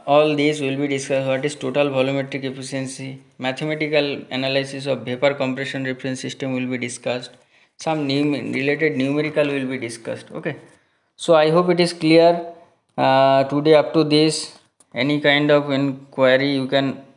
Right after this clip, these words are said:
mm, any kind of query related to admission, you can call here, or this is my phone number, you can, uh, WhatsApp me. Okay, any kind of query related to mechanical engineering department,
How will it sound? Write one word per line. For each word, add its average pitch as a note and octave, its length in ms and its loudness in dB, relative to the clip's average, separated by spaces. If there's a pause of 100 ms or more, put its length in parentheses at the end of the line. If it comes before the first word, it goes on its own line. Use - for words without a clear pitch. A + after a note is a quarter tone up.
(400)
mm, B2+ 320 -6
any C#3 160 -4
kind C#3 260 0
of C3+ 100 -4
query C3+ 340 2
related C3 440 -4
to C#3+ 120 0
admission, C3 540 -2 (720)
you C3 140 -2
can C#3 220 2
call C#3 220 4
here, C#3 400 2 (220)
or C3 160 2
this C3 220 -4
is C3+ 180 -4
my C3+ 240 2
phone C3 400 -4
number, C3+ 420 0
you A#2+ 160 -8
can, C3 320 -4 (540)
uh, B2 120 -8
WhatsApp B2+ 480 0
me. C3+ 300 -2 (880)
Okay, C3+ 260 -2
any C3 180 0
kind C3+ 240 2
of C3 100 0
query C3 280 2
related C3 260 0
to C3+ 80 -2
mechanical C3 480 0
engineering B2+ 420 -2
department, C3 640 -4